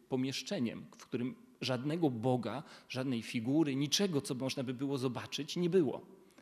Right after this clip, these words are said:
A teraz wyobraźcie sobie państwo procesję czy jednego, czy bogów, właśnie chociażby w tej drodze procesyjnej, która prowadziła do bramy Isztar i dalej do świątyni Esagila w Babilonie,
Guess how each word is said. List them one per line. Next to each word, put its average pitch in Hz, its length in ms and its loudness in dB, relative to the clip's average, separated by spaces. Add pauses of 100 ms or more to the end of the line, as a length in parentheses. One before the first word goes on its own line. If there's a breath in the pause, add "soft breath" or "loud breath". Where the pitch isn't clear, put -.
(300 loud breath)
A 113 80 -4
teraz 156 240 0
wyobraźcie 120 460 -4
sobie 120 240 -6
państwo 135 420 -6
procesję 127 800 -2 (600 loud breath)
czy - 140 -2
jednego, 117 520 0
czy 110 160 -6
bogów, 131 520 -2 (320 loud breath)
właśnie 135 460 -2
chociażby 135 520 -4
w - 100 -14
tej 110 160 -6
drodze 127 300 -4
procesyjnej, 135 720 -2 (140)
która - 200 -6
prowadziła 117 420 -2
do 113 120 0
bramy 117 320 -2
Isztar 135 420 -4 (340 loud breath)
i 127 100 -2
dalej 139 360 4
do 127 80 0
świątyni 123 540 0
Esagila 120 540 -2
w 110 80 -6
Babilonie, 113 600 -2